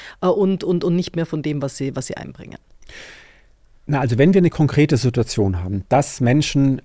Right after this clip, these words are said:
Speaker 2: äh, Bauern, Bäuerinnen jahrzehntelang in die industrielle Landwirtschaft ge-, gepresst wurden,
Speaker 1: Mhm.
Speaker 2: dass die, ähm, Agrarfonds der E U weitgehend dafür waren, dass man Massentierhaltung
Speaker 1: Mhm.
Speaker 2: ausbaut, dass man, ähm, uniforme Landwirtschaft, also Monokulturen hat,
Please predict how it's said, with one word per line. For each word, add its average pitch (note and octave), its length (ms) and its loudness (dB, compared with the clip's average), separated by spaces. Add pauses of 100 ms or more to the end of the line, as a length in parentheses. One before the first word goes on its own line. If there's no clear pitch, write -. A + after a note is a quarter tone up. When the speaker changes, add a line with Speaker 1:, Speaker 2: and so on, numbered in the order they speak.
Speaker 2:
äh, A#2 260 0
Bauern, A#2+ 440 4
Bäuerinnen G#2 560 2
jahrzehntelang B2+ 720 2
in C3+ 140 2
die B2+ 60 4
industrielle A#2 400 2
Landwirtschaft G#2+ 580 0
ge-, G#2+ 200 -6
gepresst - 540 -2
wurden, G2 200 -2
Speaker 1:
Mhm. D#3 60 0
Speaker 2:
dass A#2+ 180 0
die, B2 300 2
ähm, A#2 200 -2
Agrarfonds A2+ 680 0
der A2 160 2
E A2+ 80 0
U C3 300 2 (340)
weitgehend C3 800 2
dafür B2 320 2
waren, A#2+ 320 2
dass A#2 180 -2
man A#2 280 2 (180)
Massentierhaltung A2+ 800 0
Speaker 1:
Mhm. - 60 -4
Speaker 2:
ausbaut, G#2 400 -2
dass A2 180 -2
man, A#2 260 2 (160)
ähm, A#2 320 2 (260)
uniforme D3+ 480 6
Landwirtschaft, A2+ 560 0
also A2 160 2
Monokulturen C3 680 4
hat, G2+ 140 -4